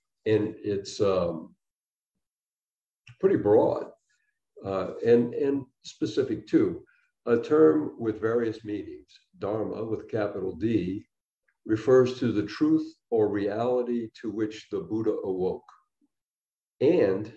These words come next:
the teachings of the Buddha as expressions or explanations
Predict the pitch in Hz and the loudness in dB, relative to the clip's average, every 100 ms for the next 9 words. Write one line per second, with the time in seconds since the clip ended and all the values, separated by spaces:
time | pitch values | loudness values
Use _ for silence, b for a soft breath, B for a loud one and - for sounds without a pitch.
0 | _ 104 104 170 180 104 90 85 90 - | _ -8 -6 -6 -6 -6 -8 -8 -10 -12
1 | 92 90 80 - - _ _ _ _ _ | -14 -12 -12 -14 -20 _ _ _ _ _
2 | _ _ _ _ _ _ _ 104 104 98 | _ _ _ _ _ _ _ -2 0 -2
3 | - - 104 - 98 98 - - 117 113 | -4 2 2 2 -2 -6 -10 -4 2 2
4 | 110 107 - 107 104 120 - 85 85 - | 2 -4 -4 -4 0 0 -2 -12 -16 -18